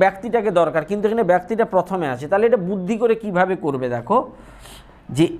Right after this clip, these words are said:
everyone respect, এই হিমের জায়গায় হেডমাস্টার কথাটা, দি হেডমাস্টার কথাটা লিখে দাও। "Everyone respect the headmaster",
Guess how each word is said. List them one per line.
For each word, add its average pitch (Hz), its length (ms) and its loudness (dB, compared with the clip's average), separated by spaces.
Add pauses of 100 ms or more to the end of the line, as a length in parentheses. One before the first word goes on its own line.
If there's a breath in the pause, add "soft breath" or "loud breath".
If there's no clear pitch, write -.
(240)
everyone 254 600 4 (160)
respect, 208 520 0 (100)
এই 208 80 2 (160)
হিমের 226 360 0 (120)
জায়গায় 202 320 6 (340 loud breath)
হেডমাস্টার 190 580 0
কথাটা, 190 300 0 (1120 soft breath)
দি 196 80 2 (100)
হেডমাস্টার 185 520 2
কথাটা 175 240 0 (300)
লিখে 147 260 2
দাও। 104 120 -8 (680 soft breath)
"Everyone 220 380 4 (100)
respect 190 360 -2 (100)
the 196 140 4
headmaster", 160 680 0